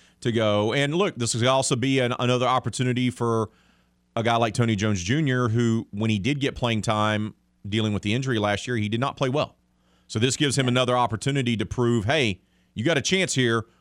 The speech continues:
Prove that you belong." Plus, I know they're high on the kid out of Baylor. My question to you now, Tina, is this. They've made all these moves, and they probably have a few minor moves left, right? Maybe they add some running back depth.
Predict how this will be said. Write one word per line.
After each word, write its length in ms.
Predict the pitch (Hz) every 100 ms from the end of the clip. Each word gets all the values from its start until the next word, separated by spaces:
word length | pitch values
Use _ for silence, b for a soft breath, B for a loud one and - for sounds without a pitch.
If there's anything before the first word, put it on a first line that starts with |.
| _
Prove 220 | 151 131
that 180 | 123 -
you 80 | 107
belong." 360 | 110 127 110
Plus, 300 | - 123 113
I 100 | -
know 160 | 107 107
they're 140 | 98
high 200 | 92 104
on 140 | 98 90
the 60 |
kid 400 | 85 - 98 87 - b b b b _ 107
out 200 | 104 92
of 280 | 85 78 78
Baylor. 480 | 107 113 95 85 - b b b b b b b _ _ _ _ _ _ -
My 100 | 139
question 680 | - 190 - 175 156 147 - _ _ _
to 140 | - 117
you 340 | 120 123 117
now, 280 | 107 113 110
Tina, 300 | - 120 104
is 160 | 98 87
this. 260 | 107 92
They've 200 | 101 98
made 200 | 101 104
all 180 | 107 120
these 180 | 120 101
moves, 260 | 101 98
and 60 | 95
they 80 | 101
probably 460 | - 143 135 123
have 180 | 117 113
a 60 | 98
few 200 | - 113
minor 460 | 95 90 104 104
moves 380 | 98 98 92 78
left, 320 | 82 71 -
right? 280 | 87 87 90
Maybe 340 | 87 90 92 95
they 140 | 92
add 140 | 90
some 160 | - 90
running 200 | 90 87
back 240 | 87 87
depth. 340 | 87 87 82